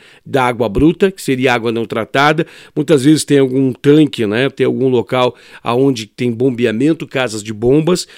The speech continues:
que bombeia essa água bruta até um local de tratamento. Geralmente esses locais de tratamento, como exemplo de Caxias do Sul, encontram-se aqui na cidade. Então elas vêm de forma bruta, canalizadas,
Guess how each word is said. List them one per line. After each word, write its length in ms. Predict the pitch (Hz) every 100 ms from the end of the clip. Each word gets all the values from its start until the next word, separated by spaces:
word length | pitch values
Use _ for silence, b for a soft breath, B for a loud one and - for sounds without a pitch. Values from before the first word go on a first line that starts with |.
| b b
que 100 | -
bombeia 760 | 156 220 202 165 190 160 120 - _ -
essa 340 | 127 135 -
água 280 | 127 123 117
bruta 480 | 104 120 156 156 170 b b b
até 300 | 127 131 160
um 120 | 160
local 340 | 170 156 143 143
de 120 | 147
tratamento. 640 | - 151 180 143 117 -
Geralmente 460 | 107 196 208 165 180
esses 140 | -
locais 320 | 156 135 143 131
de 100 | 113
tratamento, 460 | 117 107 117 135
como 160 | - 127
exemplo 300 | 110 127 127
de 80 | 117
Caxias 280 | 117 135
do 80 | 120
Sul, 200 | 113 160
encontram-se 600 | 175 156 156 156 170 151
aqui 240 | 160 - 143
na 160 | 160
cidade. 500 | 151 180 135 117 98 B B B B -
Então 220 | 127 160
elas 160 | 156
vêm 140 | 113 151
de 100 | 120
forma 360 | - 131 120
bruta, 400 | 107 113 143 180
canalizadas, 1000 | 156 127 113 104 92 98 104 123 147 151